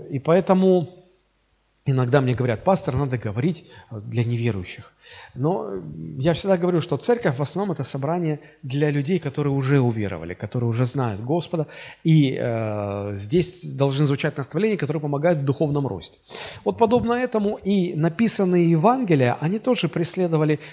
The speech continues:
не миссионерскую цель, вот кому-то рассказать о Христе, чтобы он спасся. А, э, цель была назидательна, чтобы назидать уже уверовавших. Вот почему, когда сегодня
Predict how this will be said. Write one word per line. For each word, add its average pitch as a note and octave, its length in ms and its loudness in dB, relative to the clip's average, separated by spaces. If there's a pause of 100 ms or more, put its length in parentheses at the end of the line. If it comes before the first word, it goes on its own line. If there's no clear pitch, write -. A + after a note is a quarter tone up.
(140)
не A3 200 6
миссионерскую A#3 1000 2
цель, E2+ 360 -8 (400)
вот B2+ 200 -4
кому-то C#3+ 360 0
рассказать B2 440 -4
о - 20 -10
Христе, G#3+ 320 -4
чтобы D#3+ 240 -2
он D#3 260 -2
спасся. - 560 -2 (640)
А, C3+ 1000 2
э, - 80 -14
цель B3 180 6
была G#3 400 4
назидательна, F3+ 800 2
чтобы C#3+ 220 -4
назидать E3+ 480 0
уже F#3+ 320 2
уверовавших. C3+ 960 -2 (480)
Вот F3+ 140 2
почему, F#3 280 0
когда E3 200 4
сегодня D3+ 480 4